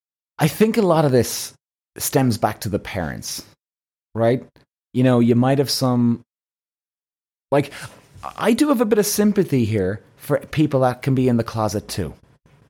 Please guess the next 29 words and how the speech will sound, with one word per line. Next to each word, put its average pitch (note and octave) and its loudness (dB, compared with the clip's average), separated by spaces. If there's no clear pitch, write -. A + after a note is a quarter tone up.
right? D3 -2
Because C#3+ 0
they B2+ -2
might D3 2
have D#3+ 2
some C3+ 0
really D3+ 2
controlling C#3+ 0
parents. A2 -2
They're A2+ 0
just G#2 -4
a G2+ -6
bunch - 0
of G#2+ 0
assholes, A2 -2
right? A#2+ 0
They've A#2 2
got A2+ -4
serious - 0
problems A2+ 0
and G#2 0
disgust - -4
over A2+ 2
gay G2+ 2
people A2 0
or F2+ -2
bisexual G2 -2
people G#2+ 2
and F2 -2